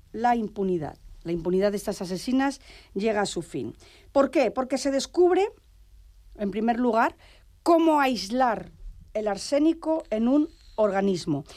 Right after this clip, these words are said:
Y esto hizo que se abrieran las puertas para investigar y detectar el resto de venenos. ¿Qué nace en mil ochocientos cuarenta? Una de las ciencias forenses que ha permitido que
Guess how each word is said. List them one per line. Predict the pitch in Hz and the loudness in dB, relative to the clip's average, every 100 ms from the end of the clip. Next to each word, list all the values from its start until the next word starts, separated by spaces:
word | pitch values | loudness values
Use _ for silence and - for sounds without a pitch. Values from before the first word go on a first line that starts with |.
| - - | -14 0
Y | 359 | 0
esto | - 392 392 - | 2 -2 -2 -2
hizo | 294 349 330 | -2 0 -2
que | - | 0
se | 220 | 0
abrieran | 208 220 | 0 0
las | 233 - | 0 -2
puertas | 277 285 - 269 | 0 0 2 -6
para | - 226 | -2 -2
investigar | 208 214 220 233 254 | -2 -4 -4 -2 0
y | 262 | 0
detectar | 220 208 196 - 233 262 | -4 -2 -4 0 0 0
el | 220 | -4
resto | 196 202 - 196 | -4 -4 -2 -2
de | |
venenos. | 165 147 147 139 - - - - | 0 -2 -2 -4 -8 -20 -20 0
¿Qué | 330 | 4
nace | 330 330 277 | 4 2 -2
en | 254 | -4
mil | 247 | -4
ochocientos | 233 240 233 220 214 - | -4 -6 -6 -6 -6 0
cuarenta? | 240 254 233 269 - - - | 0 2 -2 -4 -6 -20 -2
Una | 254 269 269 | 2 2 2
de | 247 | -2
las | 202 - | -4 -4
ciencias | 247 240 294 - | -4 -2 -2 -4
forenses | 240 233 233 277 - | -4 -2 -2 -4 -4
que | 269 277 | 2 4
ha | 285 | 4
permitido | 359 294 254 240 240 254 311 392 - _ - - - - | 2 2 2 -2 -4 -2 -2 -2 -8 _ -20 -20 -20 -4
que | 269 285 | 0 0